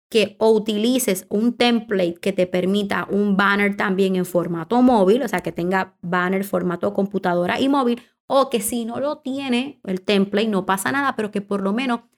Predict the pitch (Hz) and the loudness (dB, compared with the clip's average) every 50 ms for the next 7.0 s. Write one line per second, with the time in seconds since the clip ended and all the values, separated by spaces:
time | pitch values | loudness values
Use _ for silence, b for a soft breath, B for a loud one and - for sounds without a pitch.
0 | _ _ _ 190 202 202 220 247 254 254 247 254 269 277 269 262 240 220 208 202 | _ _ _ -2 -2 -2 -2 -2 -2 -2 -2 -2 -2 0 0 0 0 0 -2 -4
1 | 202 - 254 262 285 302 320 320 302 - - 277 269 269 269 277 254 - 262 254 | -4 -4 -4 -2 -2 -2 -2 -2 -2 -2 -2 0 0 0 0 0 0 0 0 0
2 | 240 208 226 233 254 269 254 226 208 202 208 214 202 - _ _ _ _ - 196 | 2 2 2 2 2 0 -2 -2 0 -2 -2 -4 -6 -12 _ _ _ _ -2 -2
3 | 202 196 202 196 190 180 175 165 156 151 - 185 190 190 180 170 175 214 262 254 | -2 0 0 -2 -2 -2 -4 -6 -6 -2 0 0 0 0 0 0 -2 -2 -2 -2
4 | 196 - - 180 175 - 202 202 - 196 185 180 175 - - 208 214 220 226 247 | -4 -4 -4 -4 -4 -2 -4 -4 -2 -2 -2 -2 -4 -4 -6 -4 -2 0 0 2
5 | 247 247 233 233 208 190 190 - - 233 226 226 220 - - 285 196 - 190 185 | 2 0 2 2 2 0 0 -2 0 0 0 0 0 -2 -4 -4 -4 -4 -4 -4
6 | - 196 190 - 190 185 185 185 - 208 208 214 220 214 202 196 190 185 - _ | -4 -4 -4 -2 0 -2 -2 -2 -2 -4 -4 -2 -2 -2 0 0 -2 -2 -6 _